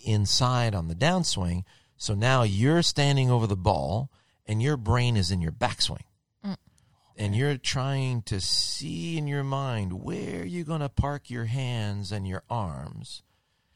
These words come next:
Speaker 1: And then you're gonna, "How, where's that path that I'm gonna take on the way down?"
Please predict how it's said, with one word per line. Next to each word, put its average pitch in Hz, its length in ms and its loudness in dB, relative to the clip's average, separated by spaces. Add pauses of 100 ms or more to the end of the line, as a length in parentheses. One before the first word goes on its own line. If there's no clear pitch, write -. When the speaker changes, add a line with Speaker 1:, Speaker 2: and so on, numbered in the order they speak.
(240)
Speaker 1:
And 123 200 -4
then 131 540 0 (300)
you're 110 160 -4
gonna, 101 400 0 (400)
"How, 143 440 -12
where's 135 260 -8
that 139 220 -10
path 107 440 -8 (220)
that 104 100 -4
I'm 104 100 0
gonna 104 140 -2
take - 340 -4
on 101 180 -2
the 110 80 0
way 107 220 0
down?" 101 640 2